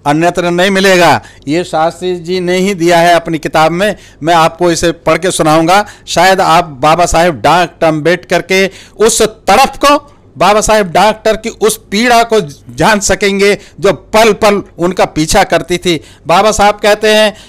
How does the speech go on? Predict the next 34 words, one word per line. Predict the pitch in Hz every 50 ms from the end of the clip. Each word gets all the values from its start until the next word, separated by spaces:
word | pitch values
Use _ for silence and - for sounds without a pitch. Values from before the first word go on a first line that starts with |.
| - -
यह | 143 165 185 202 208
मैं | 196 196 196 208 214 208
यहाँ | 202 190 180 180 196
पर | 190 - 202 196
दो | 175 160 185 196
तीन | 190 196 190 190 190 160
घंटों | 143 151 175 180 - 185 185 180
के | 185 185
लिए | 180 180 185 185 180 175 - - - - - 143
आराम | 143 151 165 196 208 196 202 190
करने | - 180 165 160 151 170 196 170
के | - 180
लिए | 180 180 185 180 180 -
आया | 139 151 170 175 185 -
था, | - 196 220 240 220 - - - - - -
आप | 160 165 208 220 -
लोगों | 196 185 196 202 196 202 214 196
को | 190 196
देखकर | 175 165 190 196 196 - 214 208 202 190 - - - -
मुझे | 160 160 170 185 180 196 190
बड़ी | 170 156 165 185 190
प्रसन्नता | 180 180 170 165 - 185 180 185 175 - 175
हुई। | 165 160 175 180 160 - - - - -
आप | 170 175 202 220 214 208
लोगों | 208 214 214 208 220 220
को | 214 220 214
मैं | 214 208 214 220
ये | 214 214 220
बताना | 196 190 190 190 202 196 202 214 214
जरूरी | 202 185 196 196 202 208 208 214
समझता | 196 - 196 185 196 - - 247 247
हूँ | 254 220 190 175 151 - - - _ -
कि | 208
दूसरा | 196 156 190 220 226 208 - 226 233 226 226